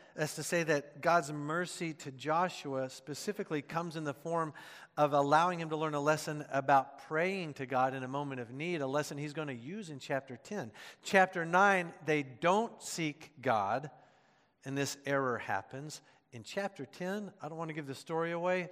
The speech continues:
Joshua prays and planets freeze. It's incredible.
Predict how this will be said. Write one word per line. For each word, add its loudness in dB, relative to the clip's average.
Joshua -6
prays -4
and -16
planets -8
freeze. -14
It's -10
incredible. -12